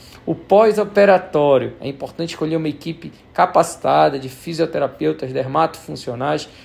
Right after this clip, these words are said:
ou esteticistas capacitadas que vão fazer esse acompanhamento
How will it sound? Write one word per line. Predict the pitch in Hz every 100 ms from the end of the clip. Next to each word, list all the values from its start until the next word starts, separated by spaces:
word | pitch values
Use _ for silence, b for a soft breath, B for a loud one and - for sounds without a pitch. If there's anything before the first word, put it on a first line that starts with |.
| B
ou | 156
esteticistas | 165 170 151 - 147 - 139
capacitadas | 143 - 151 - - 131 120 147 156 - B B
que | - 175
vão | 135 180 226
fazer | 226 180 135 147 151 - -
esse | 151 151
acompanhamento | 170 170 160 151 143 127 143 165 170